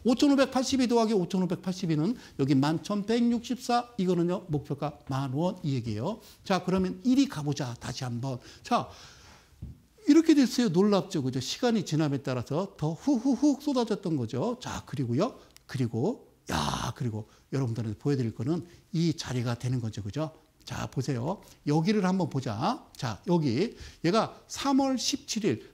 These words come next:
달력을 보시면 돼요. 삼월 십칠 일. 자, 삼월 십칠 일. 삼월 십칠 일은요, 어, 지난주, 지난주 수요일이에요. 지난주 수요일. 그래서 제가 방송에서 뭐라 했냐면, "자,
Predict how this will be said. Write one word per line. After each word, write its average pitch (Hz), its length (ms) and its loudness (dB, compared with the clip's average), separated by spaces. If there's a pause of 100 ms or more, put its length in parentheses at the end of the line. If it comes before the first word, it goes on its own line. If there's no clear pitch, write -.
달력을 143 420 0
보시면 135 340 -2
돼요. 107 180 -4
삼월 214 340 -2
십칠 - 360 -8
일. 147 280 -2 (240)
자, 117 140 -8
삼월 220 340 0
십칠 - 360 -10
일. 131 280 -4 (140)
삼월 240 320 -2
십칠 - 340 -4
일은요, 180 400 0 (240)
어, 120 200 -6
지난주, 196 880 2 (100)
지난주 160 580 0 (180)
수요일이에요. 214 760 0 (240)
지난주 147 420 -2
수요일. 185 460 -2
그래서 151 380 0 (180)
제가 170 240 -2
방송에서 196 500 0
뭐라 165 180 2
했냐면, 170 300 0 (220)
"자, 240 300 2